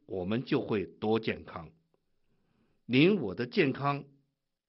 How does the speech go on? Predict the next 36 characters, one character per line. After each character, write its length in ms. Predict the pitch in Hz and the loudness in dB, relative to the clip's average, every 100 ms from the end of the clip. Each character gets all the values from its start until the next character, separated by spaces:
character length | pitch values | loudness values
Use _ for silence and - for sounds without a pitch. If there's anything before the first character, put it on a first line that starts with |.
| _ _ _ _ | _ _ _ _
大 200 | - 175 | 4 4
体 300 | 135 - 87 - | 4 -6 -14 -4
决 180 | 127 156 | 0 2
定 220 | 151 131 | 2 2
于 80 | 135 | 0
我 200 | 92 82 | -4 -8
们 160 | 101 | -10
自 220 | - 151 | -8 -8
己 180 | 127 - | -10 -10
的 140 | 92 107 | -8 -8
选 460 | - 110 - - | -8 -10 -10 -16
择， 340 | - 98 101 - _ _ _ _ _ _ _ _ _ _ _ _ _ | -10 -6 -6 -8 _ _ _ _ _ _ _ _ _ _ _ _ _
因 200 | 127 151 | 2 4
为 160 | 147 135 | 4 2
情 440 | - 113 135 226 | 0 2 2 2
绪 200 | - 147 | 0 -4
控 300 | - 202 139 | 0 0 0
制 140 | 135 | -2
了 120 | 113 95 | -8 -4
身 300 | - 202 208 | 2 2 2
体。 240 | - - _ _ _ _ _ _ _ _ _ _ _ _ | -8 -18 _ _ _ _ _ _ _ _ _ _ _ _
这 120 | 226 | 2
就 140 | 214 208 | 4 2
像 260 | 190 147 | 2 4
美 220 | 113 104 101 | 4 2 2
国 200 | 131 151 | 4 4
林 220 | 151 202 | 4 2
肯 200 | 160 107 | 0 0
总 220 | 139 185 | 0 0
统 180 | 143 92 | -2 -6
的 80 | 98 | -6
一 160 | 135 | -8
句 140 | - 120 | -4 -4
名 300 | 98 104 139 | -2 0 2
言 320 | 104 101 82 _ _ _ _ | 0 -2 -6 _ _ _ _
说 520 | - - 135 139 139 | -12 -2 0 0 -2